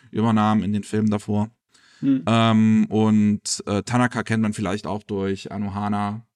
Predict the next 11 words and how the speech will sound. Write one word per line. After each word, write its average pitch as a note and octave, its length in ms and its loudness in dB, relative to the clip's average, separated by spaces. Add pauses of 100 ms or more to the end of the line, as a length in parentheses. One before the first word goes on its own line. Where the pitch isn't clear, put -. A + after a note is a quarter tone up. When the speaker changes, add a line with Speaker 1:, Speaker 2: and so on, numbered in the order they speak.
(340)
Speaker 1:
ähm, G2 880 -4
oder G2 540 -4 (840)
wie G#2 60 -12
ist - 220 -14
das G#2 280 -6
zweite G2+ 300 -8
nochmal? G2 340 -2
Anthem G2 280 -2
of G2 140 -2
the A2 100 -4
Heart. G2+ 260 -2